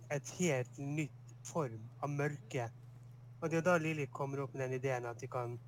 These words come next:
presse Barney for penger, slik at de for eksempel kan dra til Skottland i stedet for.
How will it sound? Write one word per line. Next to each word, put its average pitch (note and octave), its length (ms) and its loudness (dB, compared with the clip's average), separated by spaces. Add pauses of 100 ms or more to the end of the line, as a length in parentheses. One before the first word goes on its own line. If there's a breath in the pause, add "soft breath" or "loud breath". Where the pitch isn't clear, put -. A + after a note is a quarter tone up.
(320)
presse C#3 460 0 (100)
Barney C3 320 2
for - 100 -12
penger, B2+ 300 -4
slik C3+ 240 -6
at C3 80 -10
de D#3 100 -2
for F#3+ 140 -6
eksempel F3 340 0
kan E3+ 160 2
dra D#3 140 0
til C3+ 160 -4
Skottland A#2+ 500 -6
i A#2 60 -8
stedet A2+ 320 -8
for. A#2+ 160 -8